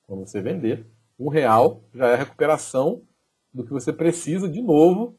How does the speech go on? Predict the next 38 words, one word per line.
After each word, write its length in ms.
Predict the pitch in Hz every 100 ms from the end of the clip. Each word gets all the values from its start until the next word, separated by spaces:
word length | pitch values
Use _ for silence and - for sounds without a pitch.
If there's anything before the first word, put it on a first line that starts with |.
| _
pra 140 | 160
montar 360 | 165 170 165 143
aquele 220 | 147 160
produto. 480 | 175 190 160 113 113 _ _ _ -
E 40 |
o 60 | 247
outro 340 | 160 160 143
um 60 | 147
real 460 | 156 160 135 170 - _
você 240 | - - 170
vai 160 | 143
guardar 560 | 131 156 147 131 147 160 -
de 80 | 180
lucro, 360 | 147 143 113
você 180 | 98 110
não 140 | 143
vai 160 | 143 147
mexer 420 | 160 165 - 123
nesse 240 | 143 113 127
um 60 |
real. 340 | 131 131 95 - _ _ _ _ _
Você 160 | _ 110
só 220 | 110 120
vai 180 | 101 107
usar 480 | 143 113 107 123 - _ _ _ _
a 100 | -
parte 500 | 113 104 104 113 -
pra, 760 | - 107 107 110 113 120 127 - _ _ _ _ _ _ _
pra 120 | 123
fazer 300 | 117 120 107
a 60 | 127
recompra 720 | 151 - 131 123 156 160 113
e 60 | 143
poder 420 | - 165 135 165
continuar 400 | 170 160 165 143
vendendo 420 | 147 185 127 127
aquele 180 | 139 160
produto. 460 | 170 180 147 110